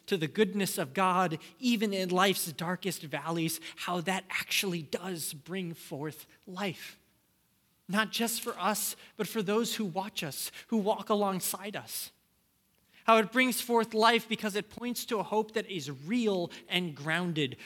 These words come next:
from everlasting to everlasting. And so I don't know what season of life you are going through. I don't know if you're riding high or if you find yourself in the depths, but know this, that the song of Job is for you,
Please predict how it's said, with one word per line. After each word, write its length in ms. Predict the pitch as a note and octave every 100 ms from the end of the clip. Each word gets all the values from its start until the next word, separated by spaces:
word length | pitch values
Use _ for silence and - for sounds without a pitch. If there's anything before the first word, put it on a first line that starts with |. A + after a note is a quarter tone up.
| -
from 220 | F3+ D#3
everlasting 800 | - D3+ D3 C3+ C3+ - D#3+ C#3
to 140 | -
everlasting. 680 | C3 B2+ C#3 C#3 - D3+ C#3+ _ _ - - -
And 100 | G#3
so 80 |
I 100 | B3
don't 140 | D4+ C#4
know 140 | C4
what 200 | C4 B3
season 360 | - A#3 G#3+ A3
of 100 | F3+
life 260 | G3+ G#3
you 120 | G3+ G3
are 100 | F3+
going 280 | F3+ F#3
through. 200 | F3+ F3 B2+
I 120 | E3
don't 160 | G#3
know 180 | F#3 F#3+
if 160 | F#3+ -
you're 160 | F3
riding 400 | D#3+ D#3 D#3 D#3
high 380 | D3 D3 D3 G#3+
or 120 | G3
if 140 | D3+ -
you 80 | D3+
find 400 | - F3 G#3 F#3+
yourself 420 | E3+ - F3 -
in 220 | - C#3
the 60 | C3+
depths, 400 | D#3 D#3 - E3
but 200 | D3 -
know 300 | D3+ F3+ E3+
this, 560 | C#3 C#3+ - - - _ _ _ _ _ _ _ _ _ _ _
that 120 | D#3
the 80 | -
song 320 | D#3 E3+ G3
of 120 | G3 C3+
Job 340 | D#3+ D#3+ D3
is 120 | C#3+
for 140 | - B2
you, 280 | C3 A2+